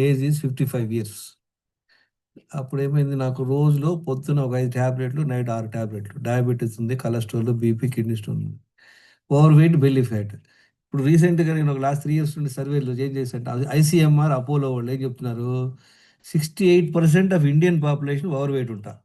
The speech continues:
హైపర్‌టెన్షన్, I had hypertension, thirty-five percent population has got.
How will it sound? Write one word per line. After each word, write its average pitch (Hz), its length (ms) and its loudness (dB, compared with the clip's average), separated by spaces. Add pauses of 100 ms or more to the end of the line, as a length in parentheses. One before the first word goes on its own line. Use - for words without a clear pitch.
(440)
హైపర్‌టెన్షన్, 156 720 2 (160)
I 143 140 0
had 156 120 2
hypertension, 147 640 -2 (140)
thirty-five 151 460 2
percent 143 340 -2
population 131 500 -6
has 110 160 -8
got. 110 180 -10